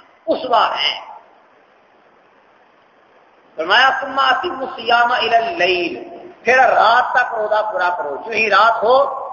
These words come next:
روزہ پورا ہو گیا افطار کا۔ ولا تباشروہن وانتم عاکفون فی المساجد، ہاں مسجدوں میں اگر تم اعتکاف بیٹھے ہوئے ہو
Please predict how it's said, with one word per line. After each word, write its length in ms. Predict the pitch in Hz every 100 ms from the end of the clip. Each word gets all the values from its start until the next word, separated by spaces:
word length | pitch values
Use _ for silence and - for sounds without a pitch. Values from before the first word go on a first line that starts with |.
| -
روزہ 240 | 196 240 233 233
پورا 180 | 240 269
ہو 120 | 262
گیا 140 | 226 220 220 -
افطار 300 | - 196 160
کا۔ 160 | - 110 - - - - _ _ _ _ _ _ _ _ _ _ _ 165
ولا 280 | 180 240 262
تباشروہن 840 | 254 247 240 226 220 220 202 214 208
وانتم 500 | 208 190 208 208 185
عاکفون 580 | 160 202 208 196 185 196 180
فی 60 | 175
المساجد، 680 | 170 151 143 143 139 170 - - - - _ _ -
ہاں 260 | 160 170 - - - - - - 156 180
مسجدوں 520 | 254 - - 247 247 220
میں 200 | 196 143 - - -
اگر 200 | 156 196 202
تم 80 | 202 180
اعتکاف 680 | 185 175 - 180 240 214
بیٹھے 300 | 202 202 202
ہوئے 240 | 190 202 190
ہو 240 | 165